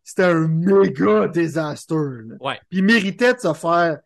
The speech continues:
Speaker 1: toutes les affaires qu'ils ont reçues, pas comme genre des death threats, là, qu'on s'entend, parce que ça, c'est des mondes qui sont bébés là, là.
Speaker 2: Ouais.
Speaker 1: Mais genre, ils ont mérité de prendre un hit, puis genre de devoir, genre,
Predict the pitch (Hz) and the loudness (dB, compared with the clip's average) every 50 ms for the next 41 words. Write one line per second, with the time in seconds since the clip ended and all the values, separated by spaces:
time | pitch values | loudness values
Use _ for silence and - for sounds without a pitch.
0 | _ _ _ _ _ _ - 254 226 220 202 175 180 170 156 - 190 196 190 202 | _ _ _ _ _ _ -10 -8 -4 -4 -2 -2 -2 -2 -2 0 0 0 0 0
1 | 175 147 - - 208 - 330 339 330 - 160 151 135 156 156 160 147 147 143 127 | -4 -6 -6 -10 -8 -4 -4 -4 -2 -4 -4 -4 -2 -2 -2 -2 -2 -4 -6 -6
2 | 127 151 147 139 - - - - 143 143 147 151 147 - 135 131 - 139 131 120 | -4 -6 -6 -6 -8 -12 -10 -6 -2 0 0 0 0 -2 -8 -10 -8 -10 -10 -10
3 | 131 123 - 147 139 127 113 - 131 123 156 147 127 117 117 120 117 127 135 139 | -10 -8 -6 -6 -6 -6 -6 -10 -8 -8 -8 -8 -8 -10 -12 -10 -8 -6 -6 -6
4 | 127 113 - - 135 123 117 120 135 131 120 139 139 131 127 123 123 123 127 139 | -8 -10 -10 -8 -8 -8 -6 -4 -4 -2 -2 -2 -2 -2 -2 -4 -6 -4 -2 0
5 | 151 175 185 185 - _ - - - - _ - 117 110 95 - 156 156 151 190 | 0 0 0 -2 -8 _ -20 -20 -20 -20 _ -20 -18 -18 -12 -8 -4 0 2 2
6 | 208 214 202 190 190 202 208 175 175 165 190 226 226 226 - 160 165 175 175 165 | 4 4 4 4 4 2 2 0 -2 -4 -4 -6 -6 -6 -6 -6 -4 -4 -2 -2
7 | 151 143 95 - 156 175 170 165 _ - 131 143 147 143 139 139 135 139 139 135 | -4 -4 -4 -2 -2 -2 -4 -6 _ -10 -4 -4 -4 -2 -2 -4 -4 -4 -4 -4
8 | 123 143 147 151 156 151 147 135 143 135 139 135 131 120 | -2 -2 0 0 0 0 -2 -4 -8 -8 -8 -10 -10 -12